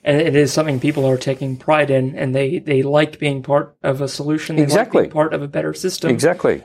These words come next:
Speaker 1: when the system is available to them.
Speaker 2: Yeah.
Speaker 1: So that is kind of causing a lot of stress and worry in the community and
Speaker 2: Yes.
Speaker 1: society. And I'm sure there have been other times that you've been sort of stressed out and worried at the, the scale of what's going on, and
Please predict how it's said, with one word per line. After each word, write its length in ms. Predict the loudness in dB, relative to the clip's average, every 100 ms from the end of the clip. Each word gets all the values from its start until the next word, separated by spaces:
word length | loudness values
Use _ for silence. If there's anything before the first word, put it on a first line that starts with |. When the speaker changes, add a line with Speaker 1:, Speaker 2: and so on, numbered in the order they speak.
| _
Speaker 1:
when 160 | -4
the 60 | -4
system 340 | -4 -6 -6
is 100 | -8
available 400 | -6 -4 -4 -6 -8
to 140 | -10
them. 160 | -10 -4
Speaker 2:
Yeah. 240 | -2 -2 -4 _ _ _ _ _ _
Speaker 1:
So 440 | 0 4 4 0 _ _
that 240 | -2 0 2
is 160 | 0
kind 160 | 0 0
of 80 | 2
causing 220 | 0 2
a 40 |
lot 100 | 0
of 60 | 0
stress 580 | -4 0 0 0 -4 -6
and 280 | -4 -4 0
worry 360 | 0 2 -2
in 120 | -4 -4
the 80 | -8
community 500 | -4 -2 0 2 2
and 100 | 2
Speaker 2:
Yes. 120 | 2 0
Speaker 1:
society. 560 | 0 0 0 0 -4 _ -20 -20 _ _ -4
And 320 | 2 2 0 -8 _
I'm 140 | 0 2
sure 180 | 2
there 220 | 4 4 4
have 180 | 0
been 120 | 2 0
other 160 | 0
times 360 | -2 -2 -2 2
that 220 | 0 0
you've 260 | 0 0 2
been 140 | 0
sort 160 | 0 -2
of 60 | -2
stressed 360 | -4 -4 -2
out 280 | -2 -2 -6 -4
and 200 | -2 0
worried 240 | 0 2
at 140 | 0 0
the, 180 | -4 -2
the 60 |
scale 500 | -6 -2 2 2 2
of 80 | 0
what's 180 | -2 -4
going 260 | 0 0 2
on, 260 | 4 2
and 220 | 2 -2